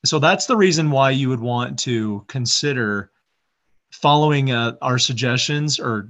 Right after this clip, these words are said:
you know, however you wanna do it. The key is just to speak kinder about time. Like, you be the one to say, "I'm not gonna be the one that says I never have enough anymore. I'm gonna start saying,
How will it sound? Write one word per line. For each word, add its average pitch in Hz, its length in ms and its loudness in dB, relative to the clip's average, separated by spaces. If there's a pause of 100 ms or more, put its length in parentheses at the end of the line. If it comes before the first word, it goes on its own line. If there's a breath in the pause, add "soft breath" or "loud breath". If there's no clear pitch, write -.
(120)
you 135 120 -6
know, 110 320 -6
however 175 300 2
you 165 140 4
wanna 147 220 2
do 131 260 0
it. 98 140 -6 (400)
The 143 120 -4
key 190 300 2
is 147 140 2
just 139 220 0
to 113 200 -4 (140)
speak - 480 -4 (100)
kinder 151 500 -4
about 107 280 -4
time. 78 380 -10 (1120)
Like, 123 240 -4 (340)
you 156 180 6
be 294 140 8
the 208 80 6
one 196 160 6
to 175 80 4
say, 147 440 2 (180)
"I'm 185 200 4
not 190 240 2
gonna 180 200 0
be 160 260 4
the 143 140 -2
one 139 260 0
that 131 160 -6
says 131 500 -2
I 143 120 -4
never 139 260 -2
have 127 200 0
enough 120 380 -4
anymore. 110 420 -6
I'm 127 200 -4
gonna 190 160 2
start 160 340 2
saying, 131 460 -2